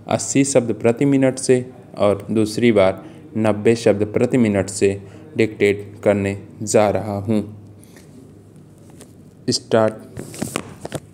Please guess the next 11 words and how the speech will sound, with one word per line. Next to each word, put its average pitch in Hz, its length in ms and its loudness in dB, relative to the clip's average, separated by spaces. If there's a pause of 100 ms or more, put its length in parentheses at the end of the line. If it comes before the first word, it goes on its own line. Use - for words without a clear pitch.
(560)
दिल्ली 120 580 4 (220)
उच्च 151 280 2
न्यायालय 113 720 6 (340)
ने 113 180 4 (600)
परीक्षा 117 560 2 (420)
में 113 360 0 (460)
नकल 120 460 2
को 110 180 6 (360)
उचित 156 380 4
ही 113 240 4 (540)
plague 110 420 4